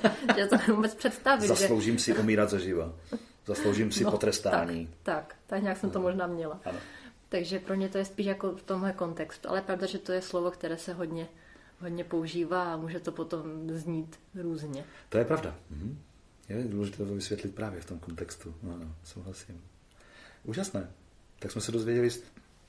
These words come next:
Speaker 2: spoustu informací dneska. Máš taky
Speaker 1: Mhm.
Speaker 2: ten pocit, že vlastně za krátký čas jsme toho vyjmenovali v
Speaker 1: No.
Speaker 2: podstatě i z toho praktického hlediska, té každodenní reality, jako spoustu, víš, těch, těch
Speaker 1: Rozhodně.
Speaker 2: faktů,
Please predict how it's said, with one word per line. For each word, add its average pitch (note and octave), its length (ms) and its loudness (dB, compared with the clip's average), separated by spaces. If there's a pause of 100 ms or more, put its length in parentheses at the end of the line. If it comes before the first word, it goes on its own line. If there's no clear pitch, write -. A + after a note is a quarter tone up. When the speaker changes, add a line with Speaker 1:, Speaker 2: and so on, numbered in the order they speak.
(100)
Speaker 2:
spoustu - 420 -6
informací B2+ 560 -2
dneska. G2+ 260 -8 (1000)
Máš F#3 100 -4
taky F3 200 -2
Speaker 1:
Mhm. - 140 2
Speaker 2:
ten G2+ 100 -4
pocit, - 260 -8
že G#2+ 200 0
vlastně G2+ 260 -6
za G2 100 -8
krátký A2 300 -4
čas - 160 -4
jsme - 160 -4
toho G#2 180 -4
vyjmenovali G#2+ 480 0 (300)
v - 40 -8
Speaker 1:
No. F3 60 -6
Speaker 2:
podstatě D3+ 260 2
i G#2+ 40 2
z - 60 -2
toho A2 160 -2
praktického A2+ 640 -2
hlediska, G#2+ 480 -2
té A#2+ 140 -6
každodenní G2+ 540 -2
reality, G2+ 520 -2 (600)
jako G2 260 -10 (640)
spoustu, - 500 -6
víš, D3 160 -4
těch, A2+ 160 -6 (260)
těch - 320 -10
Speaker 1:
Rozhodně. F#3+ 280 -6
Speaker 2:
faktů, C#3 580 0